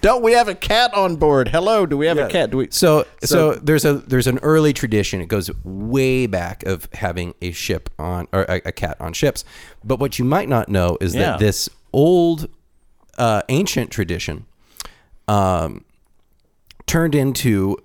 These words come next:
Speaker 2: uh, a, a, a more modern tradition. And
Speaker 1: Survived to modern day.
Speaker 2: It did. And, and, um, again, I'm, I'm gonna ju-, I'm just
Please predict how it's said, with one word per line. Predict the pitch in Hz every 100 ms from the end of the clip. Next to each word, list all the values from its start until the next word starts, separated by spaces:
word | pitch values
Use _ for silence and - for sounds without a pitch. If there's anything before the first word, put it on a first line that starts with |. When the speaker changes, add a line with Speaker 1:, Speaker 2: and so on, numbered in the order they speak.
| -
Speaker 2:
uh, | 98 90 85 - _ _ _ -
a, | 110 104 101 98 - _ _ - -
a, | 95 104 -
a |
more | 107 113
modern | 127 160 180
tradition. | 127 - 78 - 80
And |
Speaker 1:
Survived | 196 151 131 113 107 101
to | -
modern | 110 101 104 107
day. | 151 208 -
Speaker 2:
It | 113 110 -
did. | 151 123 92 -
And, | 110 107 - -
and, | 110 107 101 92 -
um, | 101 95 90 90 - - - - - - - -
again, | 131 117 143 120
I'm, | 123 139 147 - -
I'm | 123 165
gonna | 165 131
ju-, | 139 -
I'm | 120
just | 131 -